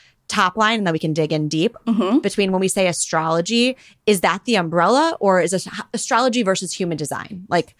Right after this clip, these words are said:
Speaker 1: how do we look at those differently?
Speaker 2: So astrology, gosh, it, it, your birth chart, which never changes, that is kind of like, like we mentioned in the beginning, your blueprint.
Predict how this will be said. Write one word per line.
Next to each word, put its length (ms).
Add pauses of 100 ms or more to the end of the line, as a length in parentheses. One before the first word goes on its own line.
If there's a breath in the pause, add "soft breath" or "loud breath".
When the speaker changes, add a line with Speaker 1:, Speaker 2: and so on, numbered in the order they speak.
(160 soft breath)
Speaker 1:
how 180
do 80
we 100
look 240
at 100
those 240
differently? 640 (400)
Speaker 2:
So 200
astrology, 1040 (560)
gosh, 440
it, 260
it, 160
your 160
birth 380
chart, 500
which 180
never 300
changes, 640
that 300
is 140
kind 320
of 140
like, 360 (140)
like 240
we 100
mentioned 360
in 80
the 40
beginning, 540
your 140
blueprint. 680